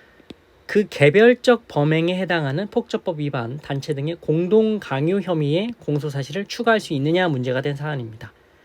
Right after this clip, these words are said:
그러면 이 구성 활동과 공동 강요가 공소장 변경이 될 수 있는 공소 사실 동일성이 인정되느냐라는 게 쟁점이 됐겠죠. 폭처법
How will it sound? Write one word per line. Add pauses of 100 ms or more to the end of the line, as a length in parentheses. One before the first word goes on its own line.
(140)
그러면 (300)
이
구성
활동과 (260)
공동
강요가 (340)
공소장
변경이
될
수
있는 (360)
공소
사실 (220)
동일성이
인정되느냐라는
게
쟁점이
됐겠죠. (1800)
폭처법